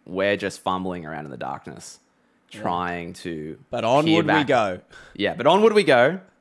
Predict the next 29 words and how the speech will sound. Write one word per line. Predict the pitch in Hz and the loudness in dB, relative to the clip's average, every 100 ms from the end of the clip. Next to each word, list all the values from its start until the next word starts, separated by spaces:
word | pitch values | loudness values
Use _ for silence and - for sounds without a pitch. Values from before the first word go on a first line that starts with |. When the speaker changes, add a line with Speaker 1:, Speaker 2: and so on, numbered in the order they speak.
| _ _ _ _ 165 | _ _ _ _ -2
Speaker 1:
But, | 104 98 - - _ | 2 2 0 -10 _
Speaker 2:
<laughs> | _ - | _ -6
Speaker 1:
and | 123 | 0
I | 127 | 0
think | 165 156 | -2 -4
that's | 160 131 | -4 -2
a | |
good | 120 | -6
place, | 135 110 104 - - - | -2 -2 -2 -8 -12 -8
honestly, | 104 107 113 104 117 139 _ _ _ | -6 -6 -6 -8 -8 -14 _ _ _
before | 92 104 | -8 -6
going | 107 104 107 101 | -4 -4 -4 -6
in, | 95 90 - | -8 -10 -8
I | 95 | -8
think | 95 95 | -6 -10
personally, | 101 95 - 98 90 | -4 -2 -2 -8 -8
is | 92 | -8
I, | 87 82 - _ _ _ _ | -8 -10 -14 _ _ _ _
I, | 87 85 - _ _ - | -6 -6 -10 _ _ -14
I | |
spent | - 90 | -10 -8
a | |
lot | 92 95 | -4 -4
of | |
time | - 95 | -4 -8
in | 90 | -10
this | - | -6
guy's | 85 85 | -6 -6
material. | 92 80 92 85 87 85 82 | -10 -10 -6 -4 -2 -4 -6